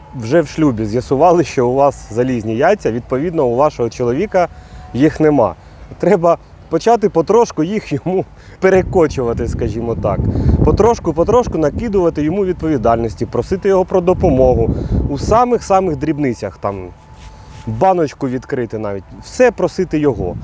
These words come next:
І потрошку чоловік буде брати на себе цю відповідальність. Звичайно, він повинен бачити вдячність жінки.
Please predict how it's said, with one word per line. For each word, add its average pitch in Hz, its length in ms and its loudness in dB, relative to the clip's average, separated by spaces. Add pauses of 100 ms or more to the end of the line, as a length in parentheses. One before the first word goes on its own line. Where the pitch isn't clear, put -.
(680)
І 170 100 0
потрошку 190 600 2
чоловік 160 680 0 (420)
буде 147 480 2 (180)
брати 127 420 0
на 120 80 -2
себе 113 260 -4
цю 123 140 -8
відповідальність. 120 680 -2 (260)
Звичайно, 139 440 2
він 143 160 -2
повинен 143 380 2
бачити 131 420 0
вдячність 117 560 -2
жінки. 196 500 -4